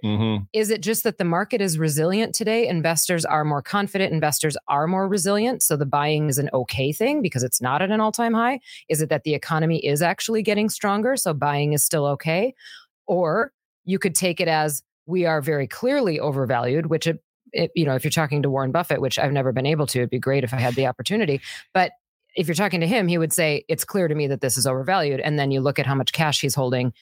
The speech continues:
Speaker 2: and it all sort of makes sense.
Speaker 1: That's, I'm glad you said that, because as it came out over the weekend, he's holding, I think, a hundred sixty-eight billion dollars in cash. So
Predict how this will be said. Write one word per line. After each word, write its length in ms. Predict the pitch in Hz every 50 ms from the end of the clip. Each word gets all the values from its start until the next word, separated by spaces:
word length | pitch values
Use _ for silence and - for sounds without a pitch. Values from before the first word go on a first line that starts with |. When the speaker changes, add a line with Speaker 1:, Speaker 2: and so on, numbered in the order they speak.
| _ _ _ _
Speaker 2:
and 180 | 135 131 131
it 60 | 127 123
all 160 | 123 123 113
sort 180 | - 139 127
of 60 | 117 104
makes 220 | 113 - - -
sense. 120 | - 127 135 135
Speaker 1:
That's, 340 | 147 156 165 165 - -
I'm 120 | 170 147 131
glad 280 | 110 147 156 151 147
you 80 | 139 135
said 240 | - - - 180 165 135
that, 140 | 120 104
because 380 | 143 127 113 - - 127 123 110
as 220 | 127 120 104 -
it 160 | - - - _
came 260 | - 143 139 139 135
out 160 | 135 131 131
over 200 | 131 131 123 117
the 80 | 117 120
weekend, 400 | 123 147 156 143 - 123 113 113
he's 160 | 117 110 -
holding, 240 | - 135 131 131 127
I 40 | 113
think, 140 | 117 131 117
a 80 | 110
hundred 340 | 98 - 139 139 143 139 123 -
sixty-eight 600 | - - 143 120 - - 123 120 123 123 - 98
billion 340 | 107 127 131 135 131 123 117
dollars 380 | 123 117 120 120 117 104 90
in 80 | 101 98
cash. 440 | - - 131 123 120 113 107 - -
So 360 | - - 131 120 113 104